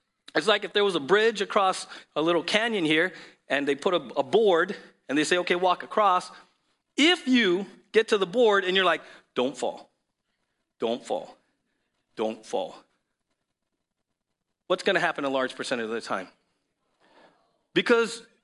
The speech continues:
that's what you're saying to yourself over and over. If you're on the end, you're like, "Walk across, get to the other side, get to the other side," you will get to the other side because your focus is on where you're going. It's the same thing as us as believers.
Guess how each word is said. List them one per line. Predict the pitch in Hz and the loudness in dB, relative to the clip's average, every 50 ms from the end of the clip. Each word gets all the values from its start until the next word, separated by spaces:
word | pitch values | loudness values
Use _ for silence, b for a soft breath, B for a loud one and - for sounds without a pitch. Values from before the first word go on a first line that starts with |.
| _ | _
that's | - 175 220 - | -2 -2 -2 0
what | - 240 220 | -4 -4 -2
you're | 226 220 | -2 -2
saying | 214 - 285 330 370 370 | 2 2 2 2 2 -2
to | - - 233 | -2 0 -2
yourself | 196 170 - 185 185 - | 0 2 0 -2 0 2
over | 190 214 220 214 | 0 0 2 2
and | 208 214 | 2 4
over. | 285 339 330 277 123 - B B B B B B | 2 2 2 0 -2 -2 B B B B B B
If | 262 302 339 339 | 2 2 2 2
you're | 302 294 277 | 2 4 4
on | 269 262 240 | 4 2 2
the | 220 | 2
end, | 254 294 311 | 2 2 2
you're | 302 277 | 2 2
like, | 254 240 233 214 - - - - _ _ _ _ _ _ _ | 2 2 2 0 -2 -10 -20 -20 _ _ _ _ _ _ _
"Walk | - 165 170 165 | -2 -2 0 0
across, | 170 156 - 160 135 117 - - - - _ _ _ _ _ _ _ _ _ _ _ _ _ | -4 -2 0 0 0 -2 -4 -10 -14 -16 _ _ _ _ _ _ _ _ _ _ _ _ _
get | _ 147 143 | _ -4 -2
to | - 165 | -2 -2
the | 160 | -2
other | 160 156 156 143 | -2 -4 -4 -4
side, | - 143 127 113 101 - - - _ _ | -2 -2 -2 -2 -6 -8 -16 -20 _ _
get | _ 143 135 | _ -10 -6
to | - 139 | -4 -6
the | 135 131 | -4 -4
other | 131 | -6
side," | 123 - - 160 156 139 131 - B B B B _ _ _ | -6 -4 -2 0 0 -2 -4 -8 B B B B _ _ _
you | - | -2
will | 165 156 | -2 0
get | 147 151 151 | -2 -4 -4
to | 156 | -4
the | 143 139 | -4 -4
other | 135 139 | -4 -4
side | 123 - 196 175 113 90 - - _ _ _ _ _ _ _ _ _ _ _ _ _ _ _ _ _ _ _ _ _ _ _ | -2 -4 -4 -4 -4 -8 -14 -20 _ _ _ _ _ _ _ _ _ _ _ _ _ _ _ _ _ _ _ _ _ _ _
because | - - - 151 131 | -6 -2 -2 0 0
your | 139 135 | -2 -2
focus | - 175 180 175 - 139 131 - - - - _ _ _ _ _ | -2 -4 -4 -2 -4 -4 -4 -4 -8 -10 -14 _ _ _ _ _
is | - 131 131 | -10 -6 -4
on | 131 127 127 | -4 -4 -2
where | 131 131 | -4 -4
you're | 123 117 | -4 -2
going. | 113 143 170 143 104 92 87 - _ _ _ _ _ _ _ _ _ _ _ _ _ _ _ _ _ _ _ _ | -2 -2 -2 -4 -6 -12 -16 -20 _ _ _ _ _ _ _ _ _ _ _ _ _ _ _ _ _ _ _ _
It's | - - | -8 -6
the | - 165 | -6 -6
same | - - 190 190 180 | -6 -6 -6 -8 -8
thing | - 190 185 185 180 | -8 -8 -8 -6 -6
as | 170 170 - | -8 -8 -8
us | 165 160 - | -10 -10 -10
as | 165 156 | -12 -10
believers. | 170 143 151 185 233 247 214 - - - - | -10 -6 -4 -4 -4 -4 -6 -8 -12 -14 -16